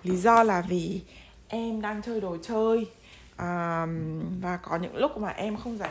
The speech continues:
quyết được vấn đề, như không mở được hộp hay là không, à, lấy được cái đồ chơi của mình thì em, à, cao giọng lên cầu cứu đến mẹ. Thì những lúc đấy thì, à, có thể là một vài giây, một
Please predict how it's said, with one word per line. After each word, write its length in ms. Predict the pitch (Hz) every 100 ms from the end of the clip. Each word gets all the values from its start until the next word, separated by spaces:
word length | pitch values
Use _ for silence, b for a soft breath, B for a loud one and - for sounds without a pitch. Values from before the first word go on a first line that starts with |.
| -
quyết 200 | 277 262
được 60 | 180
vấn 180 | 180 175
đề, 60 | 220
như 220 | 208 202
không 260 | - 247
mở 180 | 226 175
được 160 | 165 -
hộp 280 | - 202 190
hay 140 | - 208
là 120 | 196
không, 400 | 190 220 220 214 202 B B B B
à, 580 | - 175 165 160 156 151
lấy 300 | 160 175 190
được 260 | 226 320 -
cái 540 | 170 170 190 233 269 - B B -
đồ 100 | 185
chơi 220 | 208 220
của 140 | 214
mình 280 | 165 175 170 160
thì 100 | 170
em, 460 | 175 190 196 196 190 B B B -
à, 360 | - 180 165 175 175 - - - - -
cao 200 | 220 214
giọng 200 | 226 -
lên 300 | 214 214 214
cầu 220 | 190 175
cứu 240 | - 170 175
đến 240 | 202 185
mẹ. 180 | 220 - - - B B B B -
Thì 160 | 185
những 220 | 175 175 208
lúc 220 | 254 196
đấy 300 | 170 165 180
thì, 580 | 226 214 175 165 147 -
à, 160 | - - -
có 120 | 175
thể 180 | 220 208
là 100 | 156
một 240 | 151 156 -
vài 180 | 151 156
giây, 180 | 175 - -
một 140 | 175